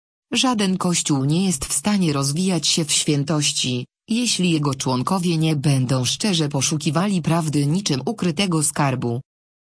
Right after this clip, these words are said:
Studiujcie historię Daniela i jego towarzyszy. Choć żyli tam, gdzie żyli, i ze wszystkich stron otoczeni byli pokusą pobłażania swoim zachciankom, to jednak oddawali cześć Bogu i chwalili Go w swoim codziennym życiu.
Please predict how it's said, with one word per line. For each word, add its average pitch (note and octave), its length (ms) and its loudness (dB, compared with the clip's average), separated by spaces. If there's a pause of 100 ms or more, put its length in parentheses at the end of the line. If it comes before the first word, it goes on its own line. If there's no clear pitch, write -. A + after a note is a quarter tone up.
Studiujcie C#3 680 0
historię E3 560 0
Daniela C#3+ 440 0
i C#3 140 -2
jego C#3 240 2
towarzyszy. C3 840 0 (520)
Choć D3 240 0
żyli E3+ 320 0
tam, D3 440 0 (240)
gdzie C#3+ 300 0
żyli, C#3 480 0 (240)
i D#3 120 2
ze C#3 160 0
wszystkich D3 580 -2
stron A3 340 0
otoczeni D3+ 560 0
byli C#3+ 260 0
pokusą D3+ 600 0
pobłażania C3 720 0
swoim C#3 440 0
zachciankom, C3+ 920 0 (260)
to D3 100 0
jednak C#3 440 0
oddawali D3 600 2
cześć C#3 300 0
Bogu D3+ 420 0
i B2+ 160 -2
chwalili D3 480 0
Go C3+ 160 0
w C3+ 80 -4
swoim C#3 380 -2
codziennym C3+ 680 0
życiu. B2 480 0